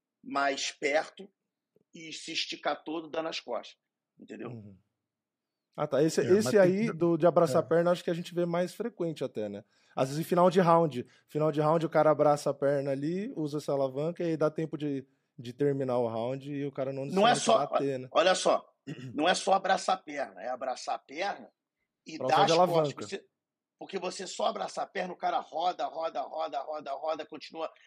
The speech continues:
Speaker 1: é, andando pra cabeça, ele vai estourar aquela pegada, entendeu?
Speaker 2: Uhum.
Speaker 1: Principalmente se ele botar o joelho no osso do quadril, ele vai estourar aquela pegada. É abraçar a perna, tá?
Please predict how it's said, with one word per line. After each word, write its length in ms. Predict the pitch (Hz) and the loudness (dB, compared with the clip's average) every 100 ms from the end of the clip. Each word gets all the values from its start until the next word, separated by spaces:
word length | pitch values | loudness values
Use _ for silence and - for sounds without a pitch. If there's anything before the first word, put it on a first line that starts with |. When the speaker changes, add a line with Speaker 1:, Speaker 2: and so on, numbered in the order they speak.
| _ _ _ _ | _ _ _ _
Speaker 1:
é, 420 | 156 151 143 127 _ _ _ | -6 -4 -4 -6 _ _ _
andando 380 | 165 156 156 156 | -10 -8 -8 -8
pra 120 | 156 | -12
cabeça, 600 | - - 104 180 208 - | -10 -10 -6 -6 -6 -10
ele 120 | 139 135 | -12 -8
vai 100 | 139 | -6
estourar 340 | - 165 160 | -6 -8 -8
aquela 220 | 165 175 | -8 -10
pegada, 500 | - 208 165 151 - _ _ _ | -10 -6 -4 -4 -8 _ _ _
entendeu? 280 | - 127 139 | -20 -14 -12
Speaker 2:
Uhum. 40 | 113 | -12
Speaker 1:
Principalmente 300 | 113 151 - | -10 -10 -8
se 60 | |
ele 80 | 165 | -4
botar 260 | 165 160 170 | -4 -2 -4
o 60 | |
joelho 440 | 156 156 160 160 - _ _ | -2 -4 -4 -4 -10 _ _
no 120 | - 160 156 | -4 0 2
osso 200 | 165 - | 0 -6
do 80 | 170 | -8
quadril, 420 | - 180 139 135 | -4 -4 -6 -12
ele 100 | 117 | -10
vai 100 | 117 135 | -8 -8
estourar 240 | - 151 | -8 -10
aquela 200 | 151 151 | -8 -10
pegada. 360 | 180 156 131 104 _ _ _ - | -10 -6 -6 -6 _ _ _ -6
É 220 | 156 131 _ _ | -4 -4 _ _
abraçar 520 | - 175 151 139 - 190 | -8 -2 -2 -4 -6 -6
a 40 | |
perna, 540 | _ 139 135 165 175 _ _ _ _ _ | _ -6 -6 -6 -16 _ _ _ _ _
tá? 260 | 135 156 | -6 -6